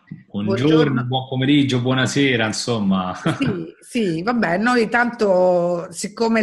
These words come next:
Speaker 2: i nostri ascoltatori sanno che no-, que-, ovviamente sono puntate registrate, ancora non ci siamo lanciati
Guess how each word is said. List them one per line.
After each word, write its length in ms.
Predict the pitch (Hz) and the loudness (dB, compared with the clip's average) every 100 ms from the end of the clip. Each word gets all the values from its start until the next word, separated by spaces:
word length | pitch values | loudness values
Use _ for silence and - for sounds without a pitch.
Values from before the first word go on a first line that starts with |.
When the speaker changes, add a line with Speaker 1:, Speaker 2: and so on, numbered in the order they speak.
| 214 | 2
Speaker 2:
i 100 | 220 | 2
nostri 600 | 240 254 247 - 233 226 | 2 2 -2 -4 -4 0
ascoltatori 680 | 214 220 - 220 226 226 208 | 0 0 -4 -4 0 0 0
sanno 480 | 208 220 208 196 190 | 0 0 2 -2 -2
che 100 | 190 | -4
no-, 200 | 185 190 | -6 -10
que-, 240 | - 202 - | -4 -4 -4
ovviamente 680 | 202 190 185 190 202 170 170 | -6 -2 0 2 0 -2 -8
sono 320 | 170 190 180 | -6 -4 -6
puntate 460 | 165 175 196 190 175 | -8 -4 -2 -2 -2
registrate, 580 | 180 170 185 208 175 185 | -4 -8 -6 -4 -2 -2
ancora 280 | 190 220 196 | -2 -2 -2
non 180 | 190 190 | -2 -4
ci 120 | 208 | -6
siamo 400 | - 202 190 185 | 0 0 0 0
lanciati 800 | 185 196 - 185 165 165 190 | 0 -2 -4 -4 -4 -2 -4